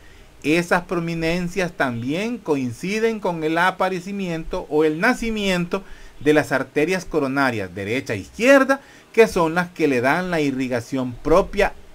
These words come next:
al corazón, o sea, al músculo cardíaco, a toda la estructura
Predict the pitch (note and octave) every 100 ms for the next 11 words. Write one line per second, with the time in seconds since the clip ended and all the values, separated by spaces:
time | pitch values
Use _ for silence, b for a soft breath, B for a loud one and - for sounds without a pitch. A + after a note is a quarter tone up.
0 | - - C3 D3 D#3+ - C#3 D3 D3+ -
1 | G3 A2+ E2+ B B B - C#3 - B2+
2 | A#2 C3+ G3 - F3+ D3 A2+ G2+ G2+ F#3+
3 | C#3+ A2 A2+ C3 - F4+ C4 D3+ C#3+ C#3+
4 | - E3 D3